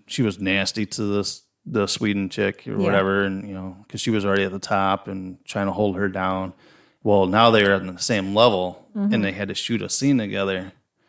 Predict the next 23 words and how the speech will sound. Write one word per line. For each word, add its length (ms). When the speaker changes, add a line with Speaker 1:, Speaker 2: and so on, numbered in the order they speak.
Speaker 2:
Oh. 380
Speaker 1:
And 480
she 300
faked 440
saying, 580
you 60
know, 120
she 140
was 220
being 180
told 220
to 60
go 140
down 200
on 60
the 80
Swedish 400
girl, 440
and 260
she's 160
like, 180
"Oh, 300
sh-, 140